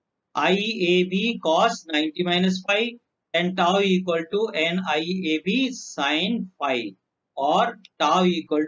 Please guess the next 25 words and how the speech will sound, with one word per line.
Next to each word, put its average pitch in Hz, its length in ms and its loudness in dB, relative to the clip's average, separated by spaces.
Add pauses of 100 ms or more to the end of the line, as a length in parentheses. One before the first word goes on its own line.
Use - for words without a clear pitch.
to 220 280 0
B 180 380 -2
I 170 380 -4
N 170 500 -2
A 190 400 -4 (160)
sin 143 420 -4
phi, 117 380 -4
that 131 200 -2
is 190 180 -2
bina 175 580 -2 (220)
sin 214 560 -2 (180)
phi. 127 300 0 (1200)
So 220 80 6
here 226 420 6
you 277 160 0
just 220 340 2 (120)
understand 185 720 2
one 175 240 4
important 202 640 2
thing, 151 280 -4 (420)
because 180 400 0
two 285 140 -4 (120)
factors 185 360 0
are 165 260 2
there, 175 300 2